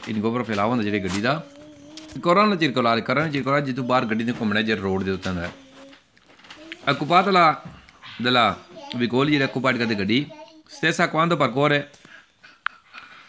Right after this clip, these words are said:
stessa quando percorre, eh, curva, una curva, il riggio, mm, minimo riggio di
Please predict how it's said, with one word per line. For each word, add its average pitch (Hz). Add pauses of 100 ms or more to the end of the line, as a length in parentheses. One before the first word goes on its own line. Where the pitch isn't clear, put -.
(340)
stessa 160
quando 175
percorre, 151
eh, 120
curva, 151
una 131
curva, 131 (960)
il 131 (280)
riggio, 175
mm, 120 (380)
minimo 196
riggio 143
di 127